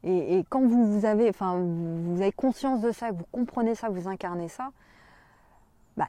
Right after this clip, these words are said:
il y a tout qui change. Et là, vous développez, mais une impo-, une, une, une grande impatience de, bah, de vous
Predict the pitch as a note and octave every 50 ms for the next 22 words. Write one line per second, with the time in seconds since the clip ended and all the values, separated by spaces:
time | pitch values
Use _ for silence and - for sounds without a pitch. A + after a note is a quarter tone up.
0 | - - D#3+ E3+ F3+ - D4 D4+ - - A3 - - A3 G#3 G3 F3 E3 E3 _
1 | _ _ _ _ _ _ _ _ _ _ _ _ _ _ _ _ _ _ _ _
2 | _ _ _ _ _ _ _ _ _ - G#3 G3+ G3 A#3+ C#4 B3 G#3+ F#3 F3+ G3+
3 | F#3 G3 G#3 - - A#3 G#3 F#3+ F3+ F3 F3 F3 - - F3+ - F#3+ F3+ F3+ E3
4 | - - - E3 - - E3+ E3 - F3 F3+ E3 - - C4 C4+ B3+ A#3+ A3+ G#3
5 | - G#3 F#3 - - - B3+ D4 D4 - - - _ _ - - _ _ _ _
6 | _ - E3+ D#3+ A3 A#3 A#3+ A#3 G3 E3+ F3 F#3 F#3 E3+ E3+ F#3+ F3+ F3 F3 F#3
7 | F3+ F3 E3+ E3 D#3+